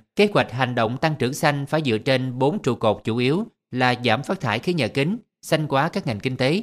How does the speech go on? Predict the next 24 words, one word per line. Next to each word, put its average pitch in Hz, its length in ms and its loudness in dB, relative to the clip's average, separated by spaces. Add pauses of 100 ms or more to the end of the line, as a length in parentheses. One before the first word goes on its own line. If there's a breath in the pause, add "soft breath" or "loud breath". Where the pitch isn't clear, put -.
(200)
xanh 156 260 -2
hóa 143 140 0
lối 175 140 2
sống 170 360 0 (100)
và 120 100 0
thúc 175 180 -2
đẩy 123 200 0
tiêu 143 180 -2
dùng 113 240 -2
bền 107 160 0
vững, 110 260 0 (340)
xanh 156 280 0
hóa 147 180 2
quá 208 200 0
trình 110 260 0
chuyển 120 240 -2
đổi 127 280 0
trên 131 220 0
nguyên 131 180 -2
tắc 185 180 -2
bình 110 160 -2
đẳng, 98 280 -2
bao 127 140 0
trùm, 107 300 -2